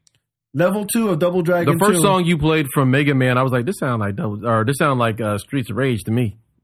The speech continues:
Speaker 1: No, Streets of Rage. So let me tell you about Streets of Rage. So Streets of Rage came out in, on, on,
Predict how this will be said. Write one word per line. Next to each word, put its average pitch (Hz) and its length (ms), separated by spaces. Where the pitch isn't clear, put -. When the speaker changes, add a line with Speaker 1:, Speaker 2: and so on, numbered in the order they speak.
Speaker 1:
No, 147 220
Streets 214 220
of 196 80
Rage. 156 260
So 139 100
let 160 120
me 160 60
tell 156 140
you 143 40
about 139 120
Streets 135 220
of 127 80
Rage. 95 220
So 139 120
Streets 208 260
of 202 80
Rage 180 220
came 160 160
out 156 160
in, 143 140
on, 139 280
on, 131 360